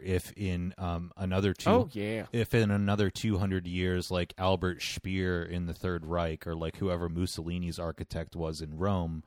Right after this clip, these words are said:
Speaker 1: um, will be look-
Speaker 2: That guy was great. Gotta say,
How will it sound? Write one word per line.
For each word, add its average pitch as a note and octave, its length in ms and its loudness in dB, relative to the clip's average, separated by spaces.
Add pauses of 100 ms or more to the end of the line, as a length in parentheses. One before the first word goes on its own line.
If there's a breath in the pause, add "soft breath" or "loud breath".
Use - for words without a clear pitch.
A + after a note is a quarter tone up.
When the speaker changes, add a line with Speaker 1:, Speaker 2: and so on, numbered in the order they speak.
(440 soft breath)
Speaker 1:
um, E2 440 -4
will G2 260 4
be F#2+ 160 -2
look- F#2+ 100 2
Speaker 2:
That D#3 180 6
guy A#2 340 6
was A2 200 -6
great. G2+ 300 -4 (120)
Gotta B2+ 220 6
say, - 300 -4